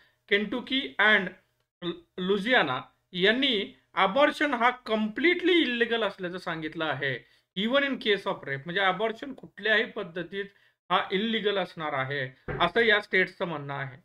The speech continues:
काही जे स्टेट्स आहेत त्यांनी अबॉर्शन परमिट केलेलं आहे जर अर्ली प्रेग्नन्सी असेल तरच. मग कुठेतरी हा मुद्दा तयार झालेला आहे की right to privacy जे एकोणीसशे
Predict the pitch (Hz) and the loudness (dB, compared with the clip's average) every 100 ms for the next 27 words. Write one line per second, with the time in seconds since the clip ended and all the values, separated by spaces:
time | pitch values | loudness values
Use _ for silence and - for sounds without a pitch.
0 | _ _ _ 196 202 262 226 330 330 240 | _ _ _ 4 4 4 0 -2 0 2
1 | 233 240 208 202 202 202 202 208 180 - | 2 0 -2 -2 -2 -4 -2 -2 -4 -10
2 | _ _ _ 170 175 226 226 254 240 - | _ _ _ 0 2 4 2 0 -4 0
3 | 214 214 233 - 220 214 208 180 165 180 | 0 0 -2 0 0 2 0 0 0 -2
4 | 165 175 190 185 180 220 220 196 190 196 | -2 -2 0 2 0 0 0 -2 -2 -6
5 | - 196 165 170 165 160 170 160 - - | -6 -4 -4 -4 -8 -4 -2 0 -2 -6
6 | _ _ _ _ _ 226 240 226 - _ | _ _ _ _ _ 6 6 6 -10 _
7 | - 240 302 359 233 208 254 214 196 175 | -4 0 2 4 4 4 2 0 -4 -2
8 | 247 269 240 220 196 196 196 143 143 131 | 0 4 4 4 0 0 0 0 -2 -4
9 | 139 - 202 180 160 - _ _ _ _ | -6 -6 -4 -2 -4 -12 _ _ _ _
10 | _ _ _ - 151 202 254 285 311 247 | _ _ _ -8 6 6 6 2 2 6
11 | 214 214 208 240 214 214 220 214 208 | 6 4 0 -4 -2 -2 -2 -6 -6